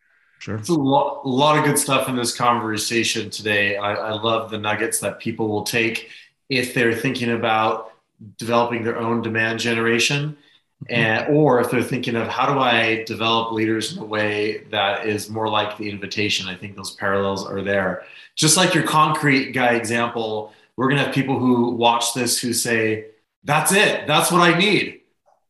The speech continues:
Speaker 2: Boy, I really don't wanna mix concrete." <laughs> I need to call, I need to call that, that, that, that guy. So if somebody's looking to get in touch with you, Kevin,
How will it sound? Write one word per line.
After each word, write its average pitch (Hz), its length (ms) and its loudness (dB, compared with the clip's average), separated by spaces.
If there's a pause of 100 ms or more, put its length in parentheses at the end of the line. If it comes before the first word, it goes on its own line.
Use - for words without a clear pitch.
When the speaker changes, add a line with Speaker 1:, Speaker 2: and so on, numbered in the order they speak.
Speaker 2:
Boy, 135 380 0
I 120 240 0
really 143 380 0
don't 139 140 -2
wanna 127 240 -4
mix 120 260 -6
concrete." 110 720 -2 (220)
<laughs> - 220 -14
I - 240 2
need 202 80 2 (180)
to - 80 -2
call, 160 480 4 (220)
I 151 60 2
need 156 100 2
to 143 80 -2
call 139 340 4
that, 120 220 0
that, 127 340 -4
that, 127 200 -8
that 120 200 -2
guy. 107 240 -2
So 135 440 2 (420)
if 156 420 2
somebody's 175 460 2
looking 151 400 -4
to 131 500 2
get 131 160 0
in 127 100 -2
touch 131 220 -6
with 123 140 -8
you, 127 120 2
Kevin, 120 600 0